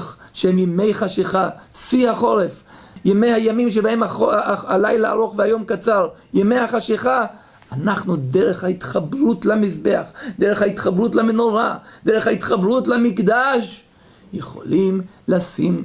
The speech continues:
ולמלא את העולם כולו באור הגדול שמגיע מהמקדש. זהו המסר, חג החנוכה.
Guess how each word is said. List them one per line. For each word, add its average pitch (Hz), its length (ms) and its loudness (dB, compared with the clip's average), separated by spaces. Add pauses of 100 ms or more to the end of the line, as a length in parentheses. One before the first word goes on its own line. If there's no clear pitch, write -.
(140)
ולמלא 165 540 0 (420)
את - 140 -4
העולם 175 500 0
כולו 202 600 0 (540)
באור 170 480 -2
הגדול 160 540 -4 (340)
שמגיע 135 640 -8 (300)
מהמקדש. 117 800 -14 (580)
זהו 214 400 2
המסר, 185 440 -4 (400)
חג 196 320 -2
החנוכה. 180 500 0